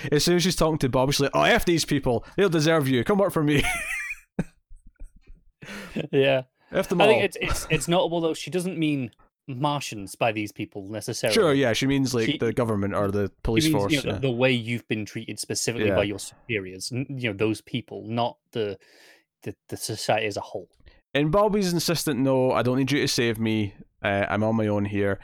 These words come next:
Speaker 1: And I, I mean, I fully expect her plot line will intersect with the others. Maybe not even this season, but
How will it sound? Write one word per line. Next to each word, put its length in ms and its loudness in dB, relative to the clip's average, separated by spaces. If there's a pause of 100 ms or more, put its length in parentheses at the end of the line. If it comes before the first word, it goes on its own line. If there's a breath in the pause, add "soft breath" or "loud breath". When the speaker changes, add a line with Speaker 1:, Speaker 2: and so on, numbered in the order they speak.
(280 loud breath)
Speaker 1:
And 380 0
I, 180 2
I 60 2
mean, 100 2
I 80 2
fully 220 0
expect 300 -2
her 100 0
plot 340 0
line 200 0
will 220 0
intersect 420 -2
with 100 -6
the 80 0
others. 240 0
Maybe 220 2
not 100 2
even 220 0
this 120 -2
season, 440 0
but 200 -4